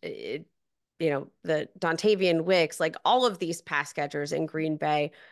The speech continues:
helped bring Jordan Love to relevance. But Jayden Reed ranked top twenty-five in yards after the catch per reception, top twenty-five in yards per route run, top fifteen in passer rating when targeted. But I don't want this just to be a Jayden Reed thing, 'cause I wanna just shout out, like, Dontavian Wicks.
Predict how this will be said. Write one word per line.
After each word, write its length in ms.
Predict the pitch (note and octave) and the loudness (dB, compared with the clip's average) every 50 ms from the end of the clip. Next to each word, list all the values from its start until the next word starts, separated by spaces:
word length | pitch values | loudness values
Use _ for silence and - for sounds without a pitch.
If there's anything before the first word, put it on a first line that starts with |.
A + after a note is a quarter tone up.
| _ _ | _ _
helped 360 | - F#3 F3 F#3 F#3 - - - | 0 2 2 2 0 -4 -4 0
bring 240 | F3 D#3+ D#3+ D#3+ | 2 2 2 2
Jordan 280 | D#3 D#3+ D#3 D#3 D#3+ D#3+ | 0 0 0 0 0 0
Love 220 | D#3 D3+ D3 D3+ | 0 -2 -2 -2
to 60 | D3+ D3+ | -4 -4
relevance. 460 | D3+ D3+ D3+ D3+ D3+ D3+ D3+ D3+ - | -2 -2 0 -2 -2 -2 -4 -4 -4
But 160 | - - E3+ | -6 -10 -4
Jayden 240 | - F#3+ F#3+ F#3+ F#3 | 0 0 2 2 2
Reed 280 | E3+ E3+ E3 E3 D#3+ - | 2 2 2 0 0 0
ranked 220 | E3 D#3+ D#3 - | 0 0 0 -2
top 260 | - - F3+ F#3+ - | -4 -2 -2 -2 -2
twenty-five 580 | - - G#3 F#3 F3+ E3+ - F#3 D#3 D#3+ E3 E3 | -4 -6 -4 -4 -2 -4 -2 0 0 2 2 0
in 100 | E3 D#3 | 0 0
yards 260 | D#3+ E3 E3 D#3+ - | 0 0 0 0 0
after 260 | E3 D#3 D#3 - - | -2 -4 -4 -6 -10
the 80 | D3 C#3+ | -14 -12
catch 340 | - - E3+ E3 E3 - - | -10 -6 -6 -6 -6 -6 -8
per 160 | - D#3+ D#3 | -6 -4 -2
reception, 640 | D3+ D3 - - D#3 D#3 D3+ - - D#3+ D#3 D3+ D3 - - - - - _ _ | -2 -2 -2 -2 -2 -2 -2 -2 0 0 0 0 -2 -6 -14 -20 -20 -20 _ _
top 220 | - G#3 G3+ G#3 G3+ | -2 -2 0 0 0
twenty-five 580 | - G#3 G3+ F#3 E3+ E3+ F#3+ F3 E3+ E3+ E3 | 0 2 2 2 2 2 2 2 2 0 0
in 80 | E3 E3 | 0 0
yards 240 | D#3+ E3 E3 E3 E3 | 2 2 0 0 -2
per 160 | - - F3 | -6 -6 -4
route 220 | E3 D#3+ D#3 D3 | -2 -2 -2 -2
run, 220 | D3 D3+ D3+ D3+ D#3 | -2 -2 -2 -2 -4
top 280 | - - F3 E3 - - - - | -2 0 0 0 0 -2 -6 -6
fifteen 400 | F#3+ F#3 F#3 - - F3 E3 D#3+ | -4 -4 -4 -4 -4 -2 0 0
in 80 | D#3+ | 0
passer 380 | E3 - - D#3 D#3 D#3 - E3 | -2 -2 -2 -2 -2 -2 -4 -4
rating 240 | D#3+ D#3 D#3 D#3+ D#3 | -4 -2 -2 -2 -2
when 140 | D#3 D#3 D#3 | -2 -4 -4
targeted. 580 | - D#3 D#3+ D#3+ D#3 D#3+ D#3 D#3 D#3 D#3 D#3+ - _ - _ _ _ _ _ _ _ _ | -4 -2 -2 -2 -2 0 2 2 2 2 0 -4 _ -20 _ _ _ _ _ _ _ _
But 240 | F#3+ G3 F#3+ - - - _ _ _ _ _ _ _ - | 4 4 4 2 -2 -8 _ _ _ _ _ _ _ -6
I 60 | F3 F#3 | -2 0
don't 160 | G3 G3 A3 | 2 2 4
want 120 | A3+ A3 | 2 2
this 180 | - A3+ G3+ - | 0 -2 -4 -4
just 340 | - - E3+ D#3+ E3+ - - | -4 -2 -2 -2 -2 -4 -6
to 60 | F#3+ | -4
be 180 | F3+ F#3 F#3 | -2 -2 0
a 60 | F#3 F3 | -2 -2
Jayden 440 | F3 F#3 F3 F3+ F3 F3+ F3 F3+ | 0 -2 -2 0 0 0 0 0
Reed 240 | F3 F3+ F3+ F3+ - | -2 -2 -4 -4 -2
thing, 200 | - F3 F3 F3 | 0 0 0 0
'cause 140 | E3+ F3 E3 | 0 0 -2
I 60 | D#3+ | 0
wanna 240 | D#3+ E3+ E3+ F3 F3 | 0 2 0 0 0
just 160 | E3+ E3 - | -2 -6 -4
shout 240 | - E3 D#3+ D#3+ D#3+ | -2 -2 0 0 0
out, 120 | D#3+ - | 0 0
like, 140 | - D3+ D#3 E3+ _ _ _ | -2 -6 -8 -8 _ _ _
Dontavian 640 | - D#3 D#3+ E3 - F3+ F3+ F3+ F3+ E3+ D#3 D#3+ | -4 -2 -2 -2 -2 -2 -2 0 0 0 0 0
Wicks. 400 | D#3 D#3+ D#3 C3+ - - - - | 0 0 0 -2 -4 -10 -14 -14